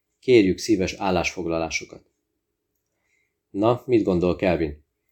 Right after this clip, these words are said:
kérdezte Devereaux, amikor üdvözölte az Afrikából hazatérő Dextert.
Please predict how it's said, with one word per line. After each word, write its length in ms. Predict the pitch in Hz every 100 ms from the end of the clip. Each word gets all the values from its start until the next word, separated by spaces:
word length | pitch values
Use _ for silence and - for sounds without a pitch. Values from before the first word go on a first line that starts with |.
| _
kérdezte 440 | - 101 85 - 85
Devereaux, 460 | 95 107 104 95 - _
amikor 400 | - 98 95 92 -
üdvözölte 560 | 113 104 - 95 -
az 120 | 82 -
Afrikából 640 | 101 - 104 87 82 87
hazatérő 580 | 92 87 80 87 82 80
Dextert. 500 | 82 - - 82